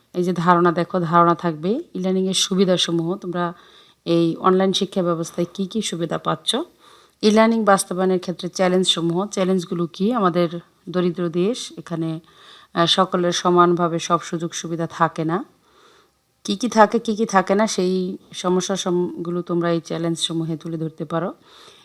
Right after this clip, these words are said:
ই-লার্নিংয়ের মাধ্যমে কাঙ্ক্ষিত দক্ষতা অর্জন, কীভাবে তোমরা এই করোনাকালে অনলাইন শিক্ষা ব্যবস্থায় দক্ষতা অর্জন করেছ সে বিষয়ে, আহ, লিখতে পারো।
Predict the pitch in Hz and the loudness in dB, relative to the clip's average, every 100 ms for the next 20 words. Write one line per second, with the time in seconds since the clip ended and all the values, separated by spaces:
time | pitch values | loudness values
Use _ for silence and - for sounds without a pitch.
0 | - 220 233 247 247 240 220 202 214 220 | -2 2 4 4 2 4 4 4 2 0
1 | 214 196 190 - 196 185 180 - 185 175 | 2 2 0 -4 2 4 4 2 4 6
2 | 170 160 208 302 _ _ _ _ _ _ | 4 0 -8 -8 _ _ _ _ _ _
3 | - 202 214 214 214 190 185 175 175 - | 0 2 4 2 0 0 0 0 0 0
4 | 180 185 180 175 170 170 - _ _ _ | 0 0 0 0 -2 -2 -6 _ _ _
5 | _ _ _ _ _ _ - - 185 190 | _ _ _ _ _ _ -4 0 2 4
6 | 185 180 190 190 170 170 160 170 165 170 | 4 2 -2 0 0 -2 -4 -4 -4 -4
7 | 180 175 160 - 165 165 160 - 160 - | -4 -4 -4 -4 -6 -6 -10 -10 -8 -6
8 | 170 175 175 180 170 - - - - - | -4 -2 -2 0 -2 -4 -18 -20 -20 -20
9 | - 170 170 165 160 170 170 - 165 160 | -4 2 6 6 4 2 -2 -2 -2 2
10 | 170 | 4